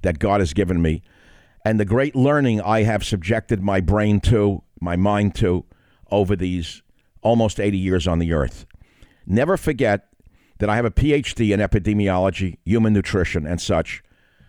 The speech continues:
from the University of California at Berkeley in nineteen seventy-eight.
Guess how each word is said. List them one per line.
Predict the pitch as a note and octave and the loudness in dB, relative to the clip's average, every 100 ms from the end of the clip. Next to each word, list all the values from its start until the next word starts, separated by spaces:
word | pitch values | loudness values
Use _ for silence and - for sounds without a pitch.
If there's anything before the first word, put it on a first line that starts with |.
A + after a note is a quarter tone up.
| _ | _
from | _ - B2+ G#2+ G2+ | _ -4 0 0 -4
the | - | -2
University | G2+ A2 G2 | 0 0 0
of | A2+ | 0
California | A2 G#2 - G2+ F#2+ | 2 0 2 0 0
at | D#2+ | 2
Berkeley | F2+ F#2+ F2+ | 0 0 -2
in | F2 | 0
nineteen | F2+ F#2+ | 0 0
seventy-eight. | E2 - E2+ F2 D#2+ D2 | -2 -2 -2 0 0 -2